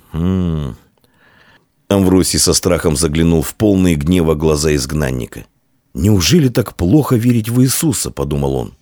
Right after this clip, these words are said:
«Нет, это не может быть так. Христианский бог – самый добрый бог на свете». «Довольно об этом», — остановил сам себя старший римлянин. «Если старания Феодосия и укрепили государство, то ненадолго.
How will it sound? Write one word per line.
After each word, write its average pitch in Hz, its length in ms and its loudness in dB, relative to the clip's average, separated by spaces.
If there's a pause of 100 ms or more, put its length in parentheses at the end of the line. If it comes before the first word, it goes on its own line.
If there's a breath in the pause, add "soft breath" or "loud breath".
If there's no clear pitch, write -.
(480)
«Нет, 87 500 2
это 104 220 -2
не 107 180 4
может 113 360 4
быть 87 260 -2
так. 64 220 -6
Христианский 92 720 -2
бог – 110 280 -2
самый 135 400 2
добрый 160 520 2
бог 165 240 2
на 156 100 2
свете». 127 480 -2 (420)
«Довольно 85 400 0
об 65 100 -4
этом», — 55 240 -8 (160)
остановил 69 500 -6
сам 65 220 -4
себя 73 340 -2
старший 64 460 -4
римлянин. 53 460 -10 (440)
«Если 120 400 2
старания 92 520 0
Феодосия 78 640 -2
и 71 100 -2
укрепили 73 600 -4
государство, 87 960 0 (140)
то 76 140 -6
ненадолго. 67 680 -4